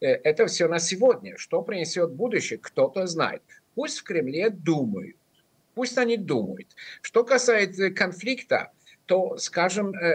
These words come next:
откровенно, что Россия сама уже ушла на путь конфликта. Не только, очевидно, с Украиной, э, э,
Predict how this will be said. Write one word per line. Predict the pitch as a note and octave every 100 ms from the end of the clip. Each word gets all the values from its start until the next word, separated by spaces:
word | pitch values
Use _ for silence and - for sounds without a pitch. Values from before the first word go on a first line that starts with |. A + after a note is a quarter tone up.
| E3
откровенно, | - G3+ A3 C4+ B3 F3+
что | - E3+
Россия | D#3+ D3+ - A#3 A3+
сама | - - F3+ E3+ A3 B3+
уже | F#3+ C#3 C#3+ D#3 D3
ушла | B2+ D#3 E3+
на | C#3
путь | - E3
конфликта. | - D#3+ - B2 - A#2
Не | B2+
только, | F3 - A#2+
очевидно, | - - C3+ C3 B2+
с | A2+
Украиной, | A#2 C#3 D#3+ B3+ B3 E3 - - - -
э, | C3 C3 C#3 C#3
э, | C#3 C3+